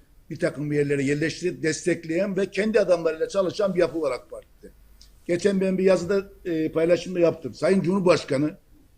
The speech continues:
eğer bu milletvekili belirleyeceği kadroya bizzat kendisi el atmazsa, bakın bizzat kendisi el atmazsa, e, seçimlerde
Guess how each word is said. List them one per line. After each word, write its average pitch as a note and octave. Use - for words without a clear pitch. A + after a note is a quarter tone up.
eğer D#3
bu F3
milletvekili D3
belirleyeceği D#3
kadroya D3
bizzat F3
kendisi D#3
el D3
atmazsa, D3+
bakın C3
bizzat C#3
kendisi D3
el D3
atmazsa, E3
e, C3
seçimlerde E3